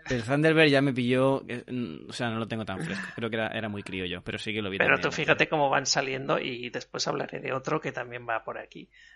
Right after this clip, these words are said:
Speaker 2: O sea que fíjate
Speaker 1: Ah,
Speaker 2: que están,
Speaker 1: muy bien.
Speaker 2: están buscando este tipo de público que dice, "Ah, qué tiempos aquellos".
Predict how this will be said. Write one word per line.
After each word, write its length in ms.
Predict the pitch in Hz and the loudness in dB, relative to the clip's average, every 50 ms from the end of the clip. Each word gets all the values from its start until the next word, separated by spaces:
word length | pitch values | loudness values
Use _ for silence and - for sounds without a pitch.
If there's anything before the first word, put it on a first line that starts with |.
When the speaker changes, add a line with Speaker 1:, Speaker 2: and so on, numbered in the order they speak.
| - _ | -20 _
Speaker 2:
O 180 | - - 139 120 | -8 -6 -2 -2
sea 260 | - - 127 127 127 - | -2 -2 -2 -4 -2 -2
que 100 | 143 135 | -2 -4
fíjate 360 | - - 127 - - - 139 | -4 -4 -4 -4 -4 -4 -6
Speaker 1:
Ah, 20 | |
Speaker 2:
que 160 | - - 143 | -6 -6 -6
están, 260 | 120 - - - 127 120 | -6 -6 -6 -4 -4 -4
Speaker 1:
muy 120 | 110 98 | -2 -4
bien. 160 | 90 87 95 | -4 -6 -8
Speaker 2:
están 220 | - - - 135 127 | -10 -8 -8 -8 -8
buscando 380 | 135 123 - - 123 120 120 | -8 -10 -8 -10 -10 -10 -10
este 180 | 120 - - 131 | -12 -12 -12 -14
tipo 240 | - 147 - - - | -16 -16 -16 -12 -12
de 120 | - - | -12 -12
público 500 | - - 143 131 123 127 120 - 139 - | -12 -12 -12 -10 -10 -10 -10 -10 -10 -10
que 140 | - - 117 | -10 -14 -14
dice, 260 | - - - - 127 | -14 -14 -14 -14 -12
"Ah, 220 | 123 147 175 190 - | -10 -8 -8 -6 -8
qué 80 | 165 | -8
tiempos 320 | 143 147 143 143 - 147 - | -8 -8 -8 -8 -8 -6 -6
aquellos". 480 | - - - - - - - - - | -6 -4 -4 -6 -6 -6 -8 -10 -16